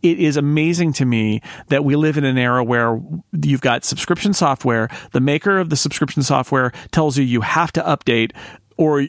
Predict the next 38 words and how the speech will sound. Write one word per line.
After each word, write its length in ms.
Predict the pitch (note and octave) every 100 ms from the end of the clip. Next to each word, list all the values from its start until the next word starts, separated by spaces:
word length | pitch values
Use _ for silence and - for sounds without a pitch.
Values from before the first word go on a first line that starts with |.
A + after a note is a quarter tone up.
| -
you're 240 | D3 D3
potentially 540 | D3 - D3 D3 C#3+
going 240 | C3+ B2+ B2
to 100 | B2
be, 400 | B2+ A#2 A#2 A2 - - -
um, 500 | B2 A2+ A2 G#2+ G#2+ - _
l-, 160 | C#3+ D3 - E3 F3 E3
legally 560 | E3+ C#3+ D3+ F3+ F#3+ D3
liable, 720 | B2+ G#2+ A2+ C3 F3 G#3+ A3+ -
which 200 | C#3 -
is 120 | C3+
fascinating. 800 | - E3+ F3+ - E3 C3+ B2 A2+ - - - - _
On 180 | F#3+ A3
the 100 | G3
other 160 | A3+ G#3+
hand, 400 | E3 D3 C#3+ C#3+ - - _ _ _
at 100 | D#3+
least 240 | D#3 A3+ E3
Adobe 300 | D#3 D#3 C#3+
didn't 320 | D3+ C#3 C3+ - C3+ - _ - -
automatically 600 | C#3+ D3 C#3+ C3+ C#3+ C#3
delete 340 | B2 A#2 C3 C#3
everybody's 460 | C3 C3 B2 A#2
old 160 | A#2 G#2
versions, 560 | A#2 C#3 C3 G#2+ G2+ B2+
which 180 | A#2
is 100 | A#2+
the 120 | A2 A2+
other 200 | B2+ B2+
thing 160 | A2+
I 100 | G#2+
suppose 400 | - A#2+ A2+ A2+
it 100 | B2+
could 120 | -
have 120 | B2+ -
done. 380 | B2 A2+ - - - - -
But, 260 | C#3 A#2+ -
um, 340 | B2 A2+ A#2